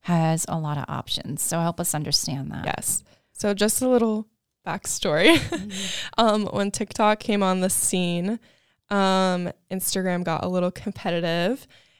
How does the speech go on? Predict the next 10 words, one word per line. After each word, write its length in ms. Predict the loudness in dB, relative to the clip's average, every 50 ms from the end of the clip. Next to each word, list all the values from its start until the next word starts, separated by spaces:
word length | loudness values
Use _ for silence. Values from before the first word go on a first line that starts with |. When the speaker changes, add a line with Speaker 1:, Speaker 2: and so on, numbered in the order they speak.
| _ _ _ -2
Speaker 2:
and, 600 | 0 2 4 4 4 4 4 4 2 2 0 0 -2 -4 -2 0
um, 400 | 2 4 4 6 4 4 2 2
they 120 | 2 2 4
were 120 | 4 2 2
really 220 | 2 2 2 2
trying 280 | 0 0 0 0 0 -2
to 60 | -2
keep 200 | -4 -4 0 2
up 280 | 4 4 4 2 0 0
with 540 | 2 2 4 4 2 2 0 -2 -4 -8